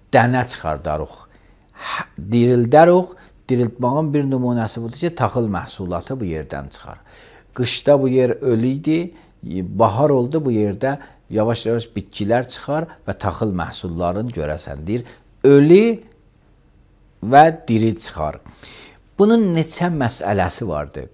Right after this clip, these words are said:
Bir məsələ budur ki, Allahın yer üzündə nəzmini, yer üzündə hikmətini görəsən. İkincisi də budur ki, ölüb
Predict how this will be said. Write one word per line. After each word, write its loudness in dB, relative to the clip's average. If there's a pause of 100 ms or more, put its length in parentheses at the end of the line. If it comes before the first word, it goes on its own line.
Bir -4
məsələ -4
budur -8
ki, -6 (600)
Allahın 0 (520)
yer 4
üzündə 0
nəzmini, 0 (460)
yer 0
üzündə 0 (360)
hikmətini -6 (360)
görəsən. -6 (500)
İkincisi -4
də -2
budur -4
ki, -6 (340)
ölüb 6